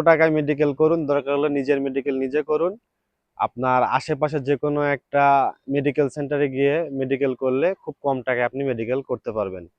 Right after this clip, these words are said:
আহ, মঙ্গলে আসতে কি কি মেডিকেল হয়, এটা আমি আপনার একটা লিস্ট দিয়ে দিব। বর্তমানে অনেকেই ইন্টারভিউ দেওয়ার আগে প্রথম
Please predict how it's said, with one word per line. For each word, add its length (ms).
আহ, 100
মঙ্গলে 520
আসতে 260
কি 180
কি 140
মেডিকেল 500
হয়, 280
এটা 180
আমি 120
আপনার 220
একটা 140
লিস্ট 280
দিয়ে 220
দিব। 180
বর্তমানে 540
অনেকেই 560
ইন্টারভিউ 560
দেওয়ার 320
আগে 320
প্রথম 320